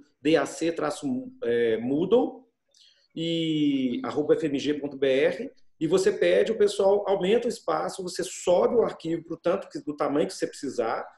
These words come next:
e depois ele fecha. Por que que tem esse limite? Porque se todo mundo tiver li-, liberado o espaço de um terabyte, aí o, aquela,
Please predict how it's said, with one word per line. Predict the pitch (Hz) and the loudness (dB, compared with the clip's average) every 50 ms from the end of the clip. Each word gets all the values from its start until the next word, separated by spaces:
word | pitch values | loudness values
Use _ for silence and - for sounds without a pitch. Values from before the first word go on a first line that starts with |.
| _ _ _ _ _ | _ _ _ _ _
e | - 160 | -2 4
depois | 175 196 196 190 190 190 190 | 6 6 6 6 2 4 4
ele | 202 226 247 | 4 0 0
fecha. | - - 165 147 - - - | 4 4 6 6 4 2 -4
Por | - 190 185 | -8 -8 -6
que | - 247 | -6 -6
que | 247 - - | -6 -6 -8
tem | - 220 196 | -8 -4 -4
esse | 202 196 - 190 | -4 -6 -4 -4
limite? | 208 196 165 143 127 - - | -2 0 2 0 0 -2 -4
Porque | - - | -8 -8
se | - 202 | -6 -2
todo | - 277 - 320 | -2 0 0 2
mundo | 254 220 202 202 | 2 2 2 2
tiver | - 190 170 151 165 160 160 156 - - - - - | 0 -2 -2 2 2 2 2 2 0 -6 -14 -8 -10
li-, | 156 - _ - | -10 -10 _ -6
liberado | 139 - - - - 131 127 127 123 123 | -6 -2 2 4 4 4 4 2 0 -2
o | 143 | -4
espaço | 147 - - 135 127 123 - | -8 -6 -4 -4 -4 -4 -4
de | 147 | -6
um | 147 | -4
terabyte, | 156 151 160 160 160 160 170 196 196 - 214 | -2 0 -2 0 0 0 0 0 2 2 2
aí | 220 | 2
o, | 233 240 233 220 180 | 2 0 0 -2 -2
aquela, | 180 - 180 185 180 | -2 -2 -4 -4 -4